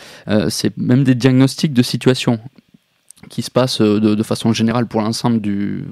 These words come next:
des gens, hein, et dont on ne peut pas faire grand-chose, euh, mis à part, euh, les m-, constater au final.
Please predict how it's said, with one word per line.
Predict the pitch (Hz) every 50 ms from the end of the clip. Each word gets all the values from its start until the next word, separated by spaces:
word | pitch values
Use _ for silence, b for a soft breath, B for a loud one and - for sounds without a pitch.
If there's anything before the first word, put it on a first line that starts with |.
| -
des | - 110 104
gens, | 110 143 170 180 156 131
hein, | 143 180 B B B B B B B B B
et | 117 113 110
dont | 110 117 123 127 123 -
on | 110
ne | 107
peut | 107 - 113
pas | - - 120 120
faire | - - - 135 120
grand-chose, | 110 110 123 127 123 - - 110 98 101 - - _ _ _ _ -
euh, | 107 104
mis | 107 110 107 107
à | 110
part, | 107 - 127 123 123 120 113
euh, | 107 107 110 104 101 101 95 90 95 92 101
les | 110 110
m-, | 110 110 110 - _
constater | - 127 - - 127 123 - - 113
au | - 120
final. | - - 110 - -